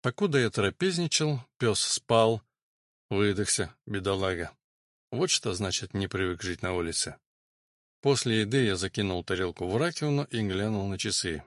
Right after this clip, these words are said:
Без десяти одиннадцать. Время детское, но играть мне перехотелось. Тут я скумекал, что поводка и ошейника у меня нет. Ядрить вы, бестолочь, часть вторая.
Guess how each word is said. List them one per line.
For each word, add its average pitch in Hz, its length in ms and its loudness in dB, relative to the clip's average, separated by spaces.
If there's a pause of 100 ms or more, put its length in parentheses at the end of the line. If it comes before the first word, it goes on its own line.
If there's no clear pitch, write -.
(220)
Без 110 380 -2
десяти 113 480 -4
одиннадцать. 87 760 -4 (760)
Время 131 380 2
детское, 156 480 0
но 143 220 2
играть 123 360 -2
мне 110 340 -2 (100)
перехотелось. - 800 -4 (720)
Тут 135 240 0
я 117 80 2
скумекал, 123 540 0
что - 220 -4
поводка 110 520 -2
и - 180 -4
ошейника 117 680 -2
у 123 60 -4
меня 120 340 0
нет. 120 540 0 (840)
Ядрить 123 720 -2
вы, 98 180 0
бестолочь, 90 1000 -2
часть - 320 0
вторая. 90 540 -2